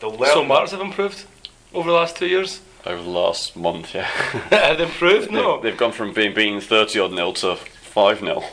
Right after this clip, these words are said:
Speaker 2: But, I mean,
Speaker 1: But only
Speaker 2: that
Speaker 1: because they said, uh, "We need to change something."
Speaker 2: Yeah.
Speaker 1: I mean, I guess the only, the only real thing positive I can see from throwing the, the kind of the lower teams into that mix is what it does do is make it obvious how much of a gulf there is in class.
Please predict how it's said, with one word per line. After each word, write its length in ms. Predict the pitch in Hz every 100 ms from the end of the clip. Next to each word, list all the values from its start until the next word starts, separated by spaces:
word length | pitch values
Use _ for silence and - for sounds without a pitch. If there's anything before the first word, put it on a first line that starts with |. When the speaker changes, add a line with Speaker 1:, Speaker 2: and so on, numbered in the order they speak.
| - - - -
Speaker 2:
But, 320 | 156 143 - - -
I 60 | 143
mean, 120 | 139
Speaker 1:
But 100 | 196
only 180 | 240 131
Speaker 2:
that 80 |
Speaker 1:
because 180 | 127 -
they 80 | 135
said, 400 | 127 131 120 - - -
uh, 380 | 110 104 98 95 95
"We 80 | 110
need 160 | 113
to 80 | 101
change 300 | - 135 165
something." 420 | 165 156 - 98 - - _ -
Speaker 2:
Yeah. 180 | 143 139
Speaker 1:
I 20 | -
mean, 80 |
I 80 | 185
guess 180 | 214 220
the 80 | 202
only, 360 | 220 240 220 185
the 100 | -
only 360 | 196 185 170 -
real 260 | 123 139 151
thing 260 | 143 117 107
positive 300 | 120 123 117
I 40 |
can 120 | 95 95
see 200 | 110 110
from 140 | 107
throwing 500 | - - 117 120 113
the, 260 | 98 92 90
the 80 | 92
kind 180 | 107 95
of 140 | 92
the 140 | 98
lower 220 | 101 104 104
teams 240 | 104 101
into 180 | 98 98
that 180 | 95 92
mix 280 | 113 - -
is 240 | 107 - - - _ _ _ -
what 140 | 139
it 120 | 101 -
does 200 | 127 127
do 100 | 101
is 140 | 95
make 200 | 104 104
it 80 | -
obvious 720 | 101 104 107 90 90 - - - _ _ _ - -
how 140 | 107
much 200 | 107 -
of 60 | 95
a 60 | 92
gulf 360 | 101 98 98
there 120 | 98
is 120 | 98 95
in 100 | 92
class. 440 | 101 101 143 -